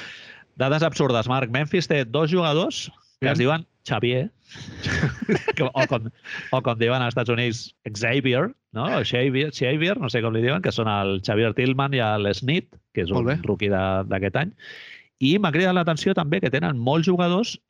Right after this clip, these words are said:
Speaker 1: amb,
Speaker 2: Sí.
Speaker 1: amb un nom propi que no té ningú més a la lliga, que són el
Speaker 2: Això és
Speaker 1: Santi
Speaker 2: meravellós.
Speaker 1: Aldama,
Speaker 2: Bien.
Speaker 1: Santi Aldama, eh, el Ja Morant, no? Dillon
Speaker 2: Ja,
Speaker 1: Brooks,
Speaker 2: Jamarius,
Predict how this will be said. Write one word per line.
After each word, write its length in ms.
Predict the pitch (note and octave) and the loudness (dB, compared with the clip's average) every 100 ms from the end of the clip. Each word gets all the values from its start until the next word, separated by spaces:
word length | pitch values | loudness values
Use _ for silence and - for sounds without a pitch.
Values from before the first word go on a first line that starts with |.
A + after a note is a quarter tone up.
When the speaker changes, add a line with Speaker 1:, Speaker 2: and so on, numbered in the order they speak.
| _ C3 | _ -4
Speaker 1:
amb, 140 | B2+ | 0
Speaker 2:
Sí. 60 | C#3+ - | 0 0
Speaker 1:
amb 200 | A#2+ A#2+ | 0 2
un 140 | D#3+ | 2
nom 140 | E3 D3+ | 2 2
propi 360 | E3+ E3+ G#3+ - | 0 2 0 -2
que 140 | - B2 | -2 -2
no 220 | A#2 B2+ | 0 0
té 220 | C3 D#3 F#3+ | 2 0 0
ningú 300 | B2+ A#2+ C#3 | -4 0 2
més 200 | C3+ D#3 | 2 0
a 40 | |
la 120 | D3 G#2 | 0 0
lliga, 260 | D3 E2+ | 0 -2
que 100 | G2 | -2
són 160 | - G#2 | -2 0
el 140 | F#2+ | 0
Speaker 2:
Això 160 | F#2+ C#3 | 0 2
és 0 | |
Speaker 1:
Santi 100 | C#3 | 2
Speaker 2:
meravellós. 200 | B2+ C3+ | 2 2
Speaker 1:
Aldama, 320 | D#3 F3+ G#3+ - _ _ - | 2 0 -2 -6 _ _ -6
Speaker 2:
Bien. 180 | A#2+ C#3+ | -4 -2
Speaker 1:
Santi 300 | - A#2+ C3+ | -2 0 2
Aldama, 600 | B2+ C3 D#3 E3+ G#3 A3+ - | 2 2 2 2 0 -2 -2
eh, 640 | A#2 A2 G#2+ G#2 G2+ G#2 - | 0 2 2 2 0 -2 -4
el 220 | F#2+ F2+ | -6 -4
Ja 360 | G#2 C3 E3 F#3+ | -2 0 0 0
Morant, 340 | B2+ D3 A3 G3+ | 0 0 -2 -2
no? 180 | D3 G3+ | -2 0
Dillon 280 | A#2+ A2+ A#2 | 2 2 2
Speaker 2:
Ja, 20 | |
Speaker 1:
Brooks, 300 | C3+ F3+ G3+ | 2 2 2
Speaker 2:
Jamarius, 560 | B2 C3+ D3 D#3 G#3 | 2 2 2 2 0